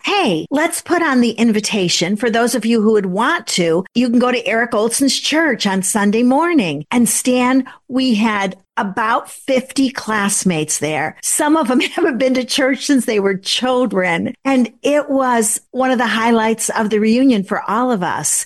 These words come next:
And Eric, of course, he knew we were coming, and he preached a great sermon about hope and living well at the end of your life. So I don't know. You, you know, Stan, I just love, in a whimsical,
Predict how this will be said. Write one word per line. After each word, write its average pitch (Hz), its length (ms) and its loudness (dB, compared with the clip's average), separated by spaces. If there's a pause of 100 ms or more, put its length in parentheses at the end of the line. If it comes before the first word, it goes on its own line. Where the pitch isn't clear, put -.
And 214 320 0
Eric, 226 720 -2
of 202 160 -4
course, 202 280 -2
he 220 140 2
knew 202 160 2
we 185 140 0
were 180 80 -2
coming, 185 480 -2
and 254 160 2
he 269 180 2
preached 247 400 -2
a 208 60 0
great 202 520 -2
sermon 170 480 0
about 156 340 -4
hope 180 680 -2
and 156 480 0
living 202 500 0
well 175 380 0
at 180 120 -2
the 180 260 -4
end 185 240 0
of 180 100 0
your 180 220 2
life. 160 500 -2 (140)
So 302 160 0
I 269 240 0
don't 202 160 0
know. 165 340 0
You, 247 180 2
you 269 220 -2
know, 247 160 2
Stan, 226 380 0 (140)
I 233 300 0
just 202 640 -2
love, 165 720 -4
in 208 160 0
a 180 240 0 (100)
whimsical, 262 1040 0